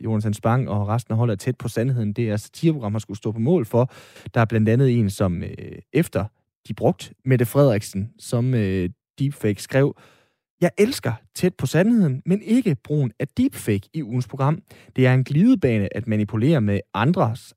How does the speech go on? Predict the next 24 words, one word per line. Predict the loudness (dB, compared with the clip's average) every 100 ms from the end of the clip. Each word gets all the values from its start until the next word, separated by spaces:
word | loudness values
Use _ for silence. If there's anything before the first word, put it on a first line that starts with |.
| 0
ansigter | 2 2 0 2 0
og | 0
få | -2
dem | -2
til | 0
at | 0
sige | 0 -2 2
noget, | 4 4 2
de | -2 -2
aldrig | 0 2 0 0
vil | -2
have | 0
sagt. | 0 0 -8 _ _ _ _ 0
Ikke | 2 2 0
alle | 0 4 2
kan | 0 -6
se | -6 -10
forskel, | -2 -2 0 -4 -8 _ _ -6
og | -2
om | 0 2
lidt | 0 0 _
kan | -2 -2 -2 -6 -2
ingen. | 2 4 2 -2 _ _ -4
Etisk | 0 0 -2 -8